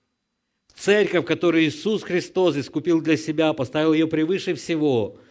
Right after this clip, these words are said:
собою наполнил её, Духом Своим наполнил её.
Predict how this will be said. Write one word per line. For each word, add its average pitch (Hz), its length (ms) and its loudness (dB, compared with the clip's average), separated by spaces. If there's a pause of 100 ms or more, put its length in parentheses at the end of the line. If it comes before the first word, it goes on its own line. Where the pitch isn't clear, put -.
(480)
собою 175 580 4
наполнил 170 640 4
её, 120 200 2
Духом 143 480 -2
Своим 120 280 -6
наполнил 98 520 -10
её. 76 100 -20